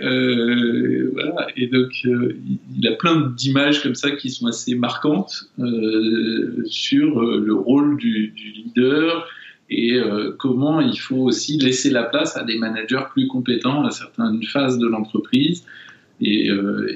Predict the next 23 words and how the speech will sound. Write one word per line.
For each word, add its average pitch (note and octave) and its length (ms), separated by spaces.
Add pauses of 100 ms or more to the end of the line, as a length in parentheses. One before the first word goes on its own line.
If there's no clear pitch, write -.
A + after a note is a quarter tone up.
et A2+ 160
où C3 180
structurer C#3+ 640
une C#3+ 120
équipe C3+ 360
de C3 80
leadership A#2+ 640
qui B2+ 120
justement B2 720
équilibre C#3+ 800
ces - 220
différentes, C3 680
euh, A2 280 (880)
ces - 220
différentes - 420
forces - 420
ou B2 60
ces - 180
différents A#2 600
styles - 460
de, G#2+ 460
de G#2+ 80
leadership A2 680